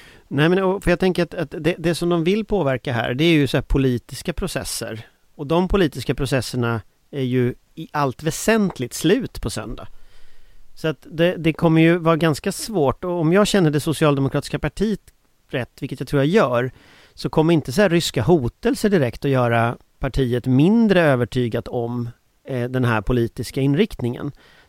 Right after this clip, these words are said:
Det kommer liksom inte ha en effekt. Det kommer möjligen ha en effekt på att man ställer till problem med cybersäkerheten. Men man kommer att få partiorganisationen och partiledningen,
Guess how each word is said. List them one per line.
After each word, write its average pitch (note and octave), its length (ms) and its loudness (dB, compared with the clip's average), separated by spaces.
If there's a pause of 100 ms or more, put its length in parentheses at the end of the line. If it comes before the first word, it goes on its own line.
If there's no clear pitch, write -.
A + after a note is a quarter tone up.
Det D3 100 0
kommer D#3+ 180 2
liksom F#3 160 2
inte D#3 140 2
ha A#2+ 320 2
en A#2+ 120 2
effekt. - 520 -4
Det C#3+ 100 -8
kommer E3+ 200 2
möjligen E3 300 4
ha E3+ 100 4
en C3 60 2
effekt - 360 -2
på B2 100 0
att A#2 120 -2
man A#2 180 0 (300)
ställer C3 280 0
till B2 200 -2
problem C3 540 2
med G#2+ 100 -2
cybersäkerheten. G2 920 -4 (280)
Men C3+ 200 2
man C3+ 140 4
kommer C3+ 220 4
att C3 100 4
få F#3+ 400 4 (560)
partiorganisationen C3+ 1200 2
och B2+ 80 -2
partiledningen, C#3 920 4